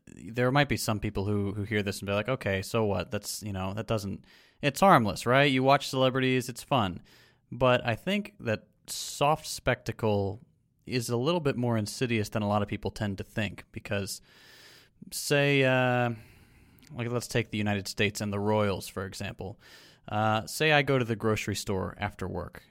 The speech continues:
and I, I'm getting my food for, you know, the week if, if I've planned ahead and stuff like that. I'm, I'm spending my, what little free time I have to go and do this necessary thing. And I get to the checkout line and there are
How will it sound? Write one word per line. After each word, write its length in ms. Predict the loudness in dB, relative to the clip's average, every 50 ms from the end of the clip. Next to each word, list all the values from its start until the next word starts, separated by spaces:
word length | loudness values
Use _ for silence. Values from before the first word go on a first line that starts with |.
| -18 -14 -10
and 80 | -8
I, 280 | -8 -6 -6 -6 -6 -6
I'm 140 | -6 -4 -2
getting 240 | 2 2 2 4 4
my 100 | 2 2
food 460 | 0 0 0 0 2 2 0 0 -4
for, 360 | -6 -4 -2 -2 0 0 -2
you 120 | -4 -4 -4
know, 120 | -4 -4
the 140 | -4 -2 -2
week 380 | -2 -2 -2 -4 -6 -10 -14 -10
if, 260 | -10 -10 -10 -10 -12
if 140 | -8 -6 -4
I've 140 | -4 -4 -2
planned 200 | -4 -2 -2 -2
ahead 200 | -2 -2 -4 -4
and 100 | -6 -6
stuff 220 | -6 -6 -6 -4
like 140 | -6 -6 -4
that. 200 | -2 -2 -2 -2
I'm, 100 | -2 -4
I'm 120 | -6 -8
spending 420 | -8 -6 -2 0 0 2 2 2 2
my, 360 | 2 2 2 2 0 0 -2 -6 -4
what 220 | -2 0 0 0
little 220 | 0 0 0 0
free 220 | 0 0 0 0 0
time 180 | 2 2 2
I 80 | 2 2
have 300 | 4 4 4 2 2 0
to 80 | -6 -6
go 580 | -2 2 2 4 4 4 4 2 0 -2 -4 -6
and 200 | -4 -4 -4 -2
do 120 | -2 -2
this 200 | -2 -2 -4 -4
necessary 500 | -4 -4 -4 -6 -6 -4 -4 -4 -4 -4
thing. 320 | -6 -6 -8 -8 -8 -8 -12 -16 -20 -20 -20 -20 -20 -20 -20 -20 _ -4
And 120 | 0 0
I 20 | 2
get 160 | 4 2 2
to 60 | 0 0
the 80 | -2
checkout 400 | 0 2 2 4 6 4 4 4
line 400 | 2 0 0 2 0 0 -2 -2 -4 -4
and 160 | -4 -2 0
there 180 | 2 2 2 4
are 280 | 2 2 0 -2 -4